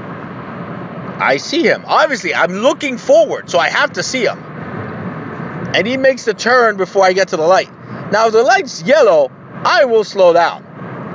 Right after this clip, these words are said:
Oh, but all you people wanna run through the yellow light thinking, "Oh yeah, no, that's okay." Well, if he's, if he's anticipating you stopping at the yellow, which he would be a moron,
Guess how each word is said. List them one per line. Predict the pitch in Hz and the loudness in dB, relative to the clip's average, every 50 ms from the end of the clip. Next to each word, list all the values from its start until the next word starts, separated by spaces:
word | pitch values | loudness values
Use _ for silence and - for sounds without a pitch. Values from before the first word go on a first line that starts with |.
| - - - - - - - - - - | -12 -12 -10 -10 -12 -12 -12 -10 -4 0
Oh, | - 285 294 240 - | 2 4 4 4 2
but | 120 - | 2 2
all | 123 160 175 185 190 196 202 202 | 4 6 6 8 8 6 6 4
you | 208 208 | 0 -4
people | 185 247 262 247 196 151 123 | -4 -4 -2 0 0 2 4
wanna | 135 156 151 135 | 2 2 2 2
run | 120 - 117 104 107 123 151 185 214 208 | -4 -6 -12 -6 0 2 2 2 2 0
through | 156 - 226 233 | -2 0 2 4
the | 226 226 220 | 4 4 4
yellow | 214 220 240 254 240 208 | 4 2 4 4 4 4
light | 185 156 131 120 - | 4 2 2 0 -4
thinking, | 143 175 170 156 165 143 139 | -6 -6 -6 -6 -8 -4 0
"Oh | 147 170 202 208 | 2 4 4 4
yeah, | 165 160 185 208 214 190 156 147 | 4 4 4 4 4 4 0 0
no, | 160 185 196 190 175 143 107 90 - - - - - - - - | 2 4 6 6 6 4 2 -2 -6 -14 -16 -16 -14 -12 -8 -2
that's | 113 135 151 - 180 | 0 0 0 2 2
okay." | 170 156 156 160 165 170 156 120 95 87 - - - - - - - - - - - - - - 220 101 90 92 - - - - - - - - - - - - | 0 0 2 2 2 4 2 2 -2 -4 -14 -16 -14 -14 -12 -12 -12 -12 -12 -12 -12 -10 -10 -10 -10 -10 -10 -10 -10 -12 -12 -12 -12 -12 -12 -12 -12 -10 -6 0
Well, | 160 190 208 208 | 2 4 4 4
if | 196 208 190 - | 2 0 -4 -4
he's, | - 277 320 320 302 - - 208 180 156 | -4 -6 -4 -4 -4 -6 -8 -10 -6 0
if | 180 190 180 | 0 0 0
he's | 220 311 392 440 311 285 | 0 -2 -2 0 2 2
anticipating | 254 240 - 262 277 262 - 240 233 208 214 190 180 170 160 143 120 - - - - - - - | 0 0 2 0 -2 0 -2 -4 -2 0 0 2 2 0 -2 -4 -6 -10 -14 -14 -14 -12 -8 -4
you | 135 180 226 262 | 0 0 2 0
stopping | - - - - 220 214 220 220 247 233 | 0 -2 -2 -2 0 0 0 0 -2 -2
at | 214 208 185 165 | -2 -2 0 0
the | 143 | -2
yellow, | 131 131 151 196 220 233 247 233 226 - | 0 2 4 4 4 4 4 2 0 -2
which | 139 143 143 - - | -2 -2 -2 -2 -2
he | 180 202 | -6 -4
would | 196 180 | -2 0
be | 175 190 | 2 2
a | 165 147 | 2 4
moron, | 160 202 220 214 180 143 131 120 123 131 139 | 4 4 4 6 6 4 4 2 0 -2 -6